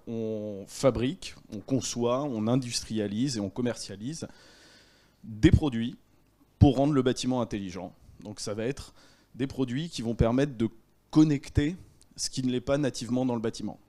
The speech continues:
Donc ça va être des petits, euh, modules pour les éclairages, des petits modules pour, euh,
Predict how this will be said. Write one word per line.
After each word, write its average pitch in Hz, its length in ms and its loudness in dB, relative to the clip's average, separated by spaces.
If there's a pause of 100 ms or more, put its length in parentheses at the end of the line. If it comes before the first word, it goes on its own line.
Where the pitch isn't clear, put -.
Donc 90 140 -12
ça - 120 -10
va 95 100 -6
être 101 100 -6
des 104 140 -4
petits, 110 320 -6
euh, 101 80 -6
modules 110 400 -6
pour 104 160 -2
les 95 160 -6
éclairages, 98 600 -8
des 110 100 -8
petits - 180 -12
modules 110 300 -4
pour, 104 320 0
euh, 98 60 -10